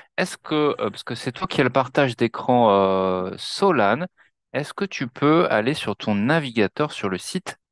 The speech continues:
actinutrition point F R parce que je voudrais dire deux mots de notre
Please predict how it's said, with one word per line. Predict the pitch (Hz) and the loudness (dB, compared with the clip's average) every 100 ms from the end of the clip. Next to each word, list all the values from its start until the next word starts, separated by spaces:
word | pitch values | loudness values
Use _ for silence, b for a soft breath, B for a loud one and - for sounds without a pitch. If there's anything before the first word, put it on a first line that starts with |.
| - | -6
actinutrition | 156 - - 170 151 127 - 117 - 104 | -6 -6 -8 -6 -4 -6 -6 -6 -2 -2
point | - 156 143 | 0 2 2
F | 120 - | 2 0
R | 90 107 120 - B B B _ - | 2 2 0 -6 B B B _ -6
parce | 139 - | -6 -6
que | 104 | -10
je | 95 | -6
voudrais | 107 107 104 131 | -2 0 2 2
dire | 110 107 113 98 82 82 _ | 0 -2 0 0 0 -6 _
deux | 196 214 | 2 2
mots | 139 107 135 B B B _ | 4 2 0 B B B _
de | 101 | -4
notre | 101 156 - - | -2 -2 -6 -12